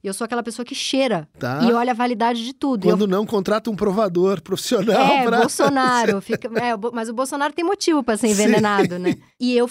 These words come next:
Speaker 1: eu, eu, todo mundo já sabia, ela vai olhar a validade de tudo, ela vai cheirar, eu em restaurante
Speaker 2: Uhum.
Speaker 1: cheiro comida, é, co-, comer de cada melhora, né?
Speaker 2: Tá.
Speaker 1: Mas eu tenho uma coisa com a comida que vai me fazer mal o tempo inteiro.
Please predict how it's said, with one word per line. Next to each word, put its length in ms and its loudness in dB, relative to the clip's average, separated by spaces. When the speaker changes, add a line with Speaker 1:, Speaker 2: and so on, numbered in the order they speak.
Speaker 1:
eu, 220 -2
eu, 240 -2
todo 240 -4
mundo 80 -2
já 140 -2
sabia, 300 0
ela 120 2
vai 120 -2
olhar 140 0
a 40 -2
validade 400 -4
de 80 -8
tudo, 260 -4
ela 120 -2
vai 120 -6
cheirar, 420 0
eu 160 -2
em 80 -4
restaurante 480 -2
Speaker 2:
Uhum. 60 -2
Speaker 1:
cheiro 180 -2
comida, 720 -2
é, 160 -4
co-, 180 -6
comer 200 2
de 100 -4
cada 240 -2
melhora, 680 0
né? 240 -6
Speaker 2:
Tá. 100 -6
Speaker 1:
Mas 200 0
eu 120 2
tenho 160 2
uma 140 0
coisa 340 0
com 1000 -2
a 200 -4
comida 340 2
que 60 -8
vai 100 -2
me 60 -2
fazer 240 -2
mal 460 0
o 60 -18
tempo 260 -4
inteiro. 480 -6